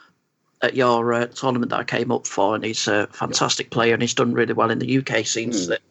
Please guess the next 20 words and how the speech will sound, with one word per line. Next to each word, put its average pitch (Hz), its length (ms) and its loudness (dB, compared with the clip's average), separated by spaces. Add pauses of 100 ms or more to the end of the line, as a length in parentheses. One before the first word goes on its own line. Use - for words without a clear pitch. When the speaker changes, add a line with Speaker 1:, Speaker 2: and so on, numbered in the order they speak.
(260)
Speaker 1:
the 131 60 -2
U 127 120 4
K 123 140 2
events 120 300 0
that - 60 -4
he's 123 100 -4
come 127 200 0
to 123 120 0
as 185 140 2
well. 185 280 2 (140)
Speaker 2:
Yeah. - 300 2
Speaker 1:
It's, - 520 -4
it's 120 160 2
just - 220 0
unfortunate 123 540 0
the 120 160 4
original 120 280 0
scoring 120 440 0
system - 420 -4
didn't 113 400 -4